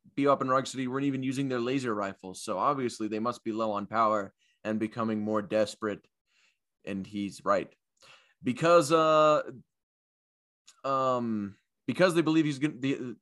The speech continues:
uh, because they believe that, uh, Shredder and Krang are becoming more desperate, they predict that Shredder will hit Fort Charles, where April is reporting,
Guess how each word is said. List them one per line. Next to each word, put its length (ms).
uh, 240
because 240
they 120
believe 460
that, 160
uh, 80
Shredder 340
and 100
Krang 180
are 80
becoming 340
more 120
desperate, 440
they 100
predict 380
that 140
Shredder 340
will 80
hit 240
Fort 200
Charles, 540
where 200
April 300
is 120
reporting, 520